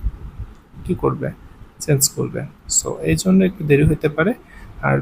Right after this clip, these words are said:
পেরোলের চিঠিটা আপনাদেরকে আমি দেখালাম, এই যে সাত তারিখ থেকে পনেরো তারিখের মধ্যে প্রথম কিস্তির নির্ভুল পেরোল সেন্ড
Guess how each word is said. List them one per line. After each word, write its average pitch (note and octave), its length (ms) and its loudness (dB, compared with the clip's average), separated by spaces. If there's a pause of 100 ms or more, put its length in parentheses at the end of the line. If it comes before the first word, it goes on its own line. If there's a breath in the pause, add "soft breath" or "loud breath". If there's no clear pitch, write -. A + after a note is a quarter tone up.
পেরোলের D#3+ 340 6
চিঠিটা D#3 340 -2
আপনাদেরকে D3+ 380 2
আমি C#3+ 100 0
দেখালাম, C3 520 -2 (140)
এই D#3+ 60 -4
যে D3+ 100 -6
সাত C#3+ 220 -2 (100)
তারিখ C#3+ 220 0
থেকে D3+ 160 -10
পনেরো D3+ 220 0
তারিখের D3+ 300 0
মধ্যে D3+ 260 -2
প্রথম D3+ 320 0
কিস্তির D3+ 280 -6
নির্ভুল D3 400 0
পেরোল F3 180 4 (420 loud breath)
সেন্ড D3 380 0